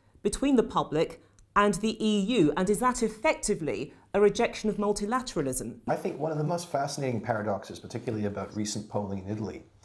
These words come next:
Speaker 2: is that while you have frustration with the E U, it's not necessarily frustration that expresses itself in rejection of European integration. It expresses itself in demands for further E U action.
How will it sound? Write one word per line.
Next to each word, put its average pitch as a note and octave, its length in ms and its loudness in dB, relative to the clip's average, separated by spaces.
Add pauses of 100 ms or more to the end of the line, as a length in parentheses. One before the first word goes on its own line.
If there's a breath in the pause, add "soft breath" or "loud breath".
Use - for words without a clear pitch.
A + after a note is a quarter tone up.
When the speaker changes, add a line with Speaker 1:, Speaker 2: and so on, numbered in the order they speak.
(360 soft breath)
Speaker 2:
is A#2 200 -2
that A2 300 2
while A2+ 760 0
you A2 140 -4
have A#2+ 300 -4
frustration A#2 540 -8
with G#2+ 120 -10
the A#2 60 -8
E G#2 180 -4 (220)
U, G2+ 200 -4
it's - 200 -6
not D3 140 -4
necessarily A#2 680 -4 (320)
frustration B2 480 -4
that A#2 120 -6
expresses G#2 500 -6
itself G#2 360 -6
in G#2+ 100 -6
rejection G#2+ 440 -4
of G2+ 100 -10
European F#2+ 360 -8
integration. A2+ 560 -4 (520 soft breath)
It A2 80 -4
expresses B2 600 -2
itself A#2 380 -2
in A#2+ 100 0
demands A#2 640 0
for - 140 -6
further A2+ 300 -4
E G#2+ 120 -4
U G#2 220 0
action. F#2 400 -4